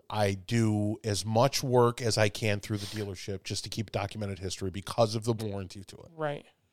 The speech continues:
Speaker 1: And it needed front brake pads.
Speaker 2: Okay.
Speaker 1: So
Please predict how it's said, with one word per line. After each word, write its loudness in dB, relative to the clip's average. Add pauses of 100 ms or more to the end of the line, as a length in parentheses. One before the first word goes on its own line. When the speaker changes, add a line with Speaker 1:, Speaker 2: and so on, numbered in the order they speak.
(400)
Speaker 1:
And 4
it 6
needed 8
front 6
brake -4
pads. -12
Speaker 2:
Okay. 0 (1600)
Speaker 1:
So 6